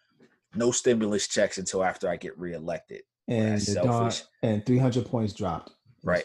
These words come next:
Speaker 1: And then today he said,
Speaker 2: <laughs>
Speaker 1: "Nancy, send me a twelve hundred dollar bill. Send me a, a bill for twelve hundred dollars,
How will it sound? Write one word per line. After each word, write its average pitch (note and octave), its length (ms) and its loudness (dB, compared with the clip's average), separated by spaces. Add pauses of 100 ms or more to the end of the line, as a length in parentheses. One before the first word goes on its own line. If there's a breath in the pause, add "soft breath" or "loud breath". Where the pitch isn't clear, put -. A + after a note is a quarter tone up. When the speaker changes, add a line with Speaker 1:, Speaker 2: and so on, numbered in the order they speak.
(120)
Speaker 1:
And F#2+ 180 -2
then F#2+ 240 -6
today G2+ 760 0 (240)
he B2 160 -2
said, F#2+ 480 -2 (280 loud breath)
Speaker 2:
<laughs> - 360 -8
Speaker 1:
"Nancy, A2+ 580 -2
send B2+ 380 2
me A#2 120 0
a G#2+ 40 0
twelve A2 340 4
hundred A2 200 2
dollar G2+ 280 4
bill. G2 540 0
Send A#2 240 0
me G#2+ 100 2
a, G2+ 80 2 (100)
a F#2 60 2
bill G#2 400 2
for F2+ 160 -8
twelve G#2 400 2
hundred G2+ 180 0
dollars, G2 600 2